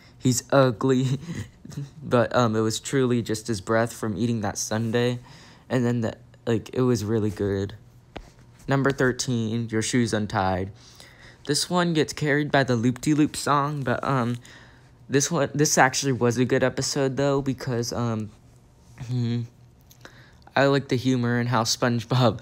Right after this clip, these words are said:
<laughs> forgot to, how to tie his shoes. Um, number twelve, Procrastination. This one was really creative with its visuals. It was also pretty funny how, um,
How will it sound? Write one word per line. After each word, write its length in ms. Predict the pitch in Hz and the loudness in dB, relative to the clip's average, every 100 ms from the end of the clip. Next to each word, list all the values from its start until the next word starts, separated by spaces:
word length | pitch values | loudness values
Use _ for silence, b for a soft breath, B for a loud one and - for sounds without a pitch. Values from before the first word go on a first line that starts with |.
| - | -10
<laughs> 100 | - | -8
forgot 380 | 135 117 - - | -4 -2 -2 0
to, 100 | 120 | 0
how 160 | 110 | 2
to 100 | 110 98 | 0 -2
tie 240 | 117 107 | -4 -2
his 120 | 107 | -2
shoes. 720 | 107 - 101 104 113 - - - - - - - - | -4 -4 -2 -2 -2 -6 -10 -14 -18 -20 -20 -8 0
Um, 420 | 117 117 110 107 | 2 2 -2 -4
number 320 | 117 131 143 | -4 -2 -2
twelve, 720 | 135 - 131 127 123 123 - - - | -2 2 2 2 0 -2 -10 -20 -6
Procrastination. 1200 | 127 120 127 113 - 120 113 110 - 98 101 104 B B B B B - | -4 2 4 4 0 0 0 0 -2 -4 -4 -6 B B B B B -4
This 220 | 143 - | -4 0
one 160 | 170 165 | 2 2
was 220 | 139 117 | 2 2
really 280 | 135 127 127 | 4 4 4
creative 540 | - 131 123 123 113 | 2 2 4 2 -2
with 160 | 123 123 | -2 -2
its 160 | - | -6
visuals. 840 | - 123 113 135 135 139 143 139 - B B B - | 0 0 0 0 2 2 0 -4 -10 B B B -2
It 60 | |
was 120 | 135 131 | 2 6
also 300 | 127 - 131 | 6 4 0
pretty 260 | - 135 | 2 0
funny 420 | - 113 110 120 | 0 -2 0 0
how, 300 | 123 117 107 | 0 2 2
um, 440 | - 107 101 101 | 2 2 0 -2